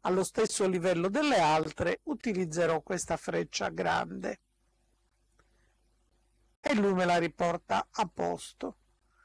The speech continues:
Poi se io questo lo volessi mettere sopra la pagina che abbiamo appena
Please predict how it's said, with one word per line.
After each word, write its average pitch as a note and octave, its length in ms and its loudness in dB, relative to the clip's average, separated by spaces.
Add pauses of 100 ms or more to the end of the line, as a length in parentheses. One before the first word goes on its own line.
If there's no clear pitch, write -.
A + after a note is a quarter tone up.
(440)
Poi B3+ 240 2
se G#3+ 160 2
io C#4 280 2
questo F#3+ 600 0
lo E3+ 120 0
volessi G3+ 480 0
mettere F3 600 -2
sopra A#3+ 680 2
la F#3+ 100 2
pagina F3 640 -2
che F#3 140 -6
abbiamo F3 320 -2
appena E3+ 560 -2